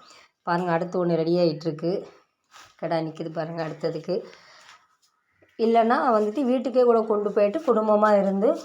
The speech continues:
சமைச்சு சாப்பிடலாமா. இந்த எனக்கு முன்னாடி இந்த அம்மா போய்கிட்டு இருக்காங்க. இந்த அம்மா கிட்ட ஒரு சில விஷயம் நான் கேட்டு தெரிஞ்சுக்கிட்டேன். இது வந்து ஔவையார் சாமி. அந்த அம்மா வந்து என்கிட்ட சொன்னாங்க, "அ,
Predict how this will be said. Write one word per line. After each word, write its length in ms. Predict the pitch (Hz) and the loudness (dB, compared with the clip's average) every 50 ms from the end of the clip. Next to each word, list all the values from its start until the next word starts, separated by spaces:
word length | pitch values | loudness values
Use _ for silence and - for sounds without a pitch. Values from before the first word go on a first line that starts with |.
| - - _ _ _ _ _ - - | -14 -20 _ _ _ _ _ -6 -2
சமைச்சு 380 | 220 202 202 196 196 - 277 269 - | 0 2 2 0 0 -4 -6 -4 2
சாப்பிடலாமா. 680 | 233 202 185 185 - 180 175 170 165 165 170 180 - - - _ _ _ _ - - - - _ _ _ | 2 2 2 2 0 -2 0 0 0 0 -2 -2 -4 -4 -12 _ _ _ _ -20 -20 -20 -20 _ _ _
இந்த 160 | - 185 175 | -6 -4 -2
எனக்கு 320 | 175 165 170 160 170 175 185 | -2 -2 -2 -4 -4 -2 0
முன்னாடி 220 | 196 214 226 214 | 2 2 2 2
இந்த 160 | 196 185 180 | 2 0 -2
அம்மா 240 | 170 170 175 180 180 | -2 0 0 -2 -2
போய்கிட்டு 320 | 175 196 185 185 180 185 | -2 -4 -4 -4 -4 -8
இருக்காங்க. 480 | 175 175 175 170 175 160 160 160 160 170 | -6 -4 -4 -2 -2 -4 -2 -2 -2 -2
இந்த 160 | 196 196 180 | -2 -2 -2
அம்மா 260 | 170 175 185 208 226 | -2 0 0 0 0
கிட்ட 200 | 220 208 - - | 0 -2 -2 0
ஒரு 120 | 185 180 175 | -2 -2 -2
சில 200 | - - 180 175 | -4 -4 -2 -2
விஷயம் 300 | 170 160 - 196 180 180 | -2 -2 -4 -4 -4 -4
நான் 100 | 170 151 | -4 -4
கேட்டு 260 | - 175 175 175 180 | -2 -2 -2 -2 -4
தெரிஞ்சுக்கிட்டேன். 720 | 175 - 170 160 170 170 170 165 170 151 - 160 170 208 - - - - - _ - - _ | -2 -2 -2 -2 -2 -4 -6 -8 -12 -10 -8 -8 -6 -8 -10 -12 -20 -20 -20 _ -20 -20 _
இது 200 | - 185 180 180 | -6 -4 -2 -2
வந்து 100 | 185 190 | 0 0
ஔவையார் 420 | 175 165 170 185 196 202 196 - - | -2 -2 0 2 2 2 0 -2 -4
சாமி. 500 | 190 170 156 156 160 175 214 285 - - - _ _ - - _ _ _ _ _ _ _ _ _ _ _ _ _ _ - - - - _ _ _ | -6 -4 -4 -4 -4 -4 -4 -6 -10 -16 -20 _ _ -20 -20 _ _ _ _ _ _ _ _ _ _ _ _ _ _ -20 -20 -20 -20 _ _ _
அந்த 200 | 202 196 196 185 | -4 0 0 0
அம்மா 200 | 190 196 214 208 | 2 2 4 4
வந்து 280 | 208 202 202 208 208 | 4 2 2 2 2
என்கிட்ட 300 | 196 185 185 180 202 208 196 | 2 0 0 0 -2 -2 -2
சொன்னாங்க, 600 | 190 175 180 185 180 180 175 175 190 208 240 - - - - _ _ _ _ _ _ - | -2 -2 0 0 0 2 0 0 -2 -2 -6 -8 -10 -18 -20 _ _ _ _ _ _ -8
"அ, 340 | 175 165 165 165 160 160 | -6 -4 -4 -2 -4 -4